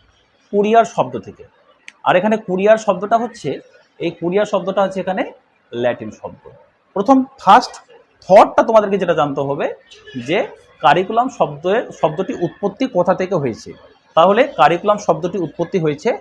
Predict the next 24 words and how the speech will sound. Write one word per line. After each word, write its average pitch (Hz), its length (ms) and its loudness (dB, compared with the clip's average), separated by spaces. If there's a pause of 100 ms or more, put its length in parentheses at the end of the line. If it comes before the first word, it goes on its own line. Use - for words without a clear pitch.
(400)
কুরিয়ার, 170 460 4 (260)
আর 143 120 0
এখানে 185 260 -6
কুরিয়ারটা 208 480 -4
হচ্ছে 151 380 -6 (520)
ল্যাটিন 131 300 0
শব্দ। - 320 -16 (800)
তাহলে 208 140 4
এখানে 196 580 -2 (320)
কারিকুলাম 247 720 2 (760)
শব্দের 175 600 2
অর্থাৎ 214 380 -2
এই, 180 440 -4
আহ, 143 460 6
শব্দটি 196 440 -4
যে 220 60 -4
উৎপত্তি 208 380 -4
হয়েছে 214 180 -4
কুরিয়ার 208 380 -2
শব্দ 165 260 -6
থেকে, 139 240 -4
এই 185 160 -6
যে 190 80 -4
কুরিয়ার, 196 400 0